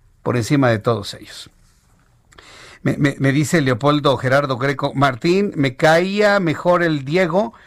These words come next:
que el de la cuatro T". Dice, eh, ya le están dando la razón a Efren. No, pues es que está muy puntual lo de Efren de Jesús. Felicidades, Efren, estoy de acuerdo contigo. Tengo comunicación en estos momentos con la doctora Lourdes Vega.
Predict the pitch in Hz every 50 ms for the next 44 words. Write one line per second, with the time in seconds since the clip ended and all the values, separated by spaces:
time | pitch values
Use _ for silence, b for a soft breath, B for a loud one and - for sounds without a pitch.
0 | b b b b b b _ - 147 143 143 135 127 135 135 135 127 123 135 131
1 | 131 123 - 160 160 160 160 - 160 147 131 - - 147 143 143 120 - _ _
2 | _ _ _ _ _ _ _ _ B B B B B B B B B B B B
3 | B - 117 135 135 127 135 143 143 - 139 135 135 156 170 160 - 175 165 151
4 | 165 165 165 165 156 139 127 120 120 - - 160 160 147 127 160 175 175 185 233
5 | 269 320 285 - - - 330 302 339 - - 330 285 196 180 277 277 302 302 311
6 | 262 220 - 220 254 254 277 208 170 170 131 131 196 214 - - - 165 147 135
7 | 190 202 240 196 170 190 175 180 190 196 202 - 156 143 - 196 196 190 156 151
8 | 151 - 170 170 165 165 156 139 120 - 156 135 117 B B B B B B B
9 | B B 233 285 285 285 247 226 214 165 185 170 170 214 208 196 196 196 196 190
10 | 170 156 147 143 151 147 131 113 - 147 170 175 - - - 160 143 143 127 135
11 | 120 - 160 143 135 139 147 147 143 135 127 110 107 113 147 170 165 165 104 -